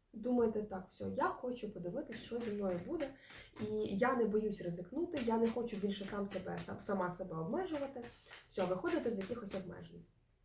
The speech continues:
Так. І ви виходите переможцем. Дивіться, на вас може бути ба-, багато уваги. Ре-, реально, ви можете чогось досягти, і прям це викличе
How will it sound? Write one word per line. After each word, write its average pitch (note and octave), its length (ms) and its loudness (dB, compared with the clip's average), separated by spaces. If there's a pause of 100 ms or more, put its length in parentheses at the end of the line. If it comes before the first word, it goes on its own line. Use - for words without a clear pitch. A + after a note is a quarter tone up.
(580)
Так. - 440 -8 (840)
І A#3 160 2
ви C4 100 4
виходите E4+ 500 2
переможцем. E4 840 0 (380)
Дивіться, G#3 300 2
на F#3+ 80 4
вас D#4 240 4
може D#4+ 220 2
бути C#4+ 220 0
ба-, B3 160 4
багато B3 380 2
уваги. F#3 360 0
Ре-, G3 240 4
реально, F#3 460 6
ви G#3 80 6
можете B3 400 4
чогось A3 300 2
досягти, G3+ 500 -2
і B3+ 120 0
прям G#3 260 0
це G#3+ 100 -2
викличе A3 640 2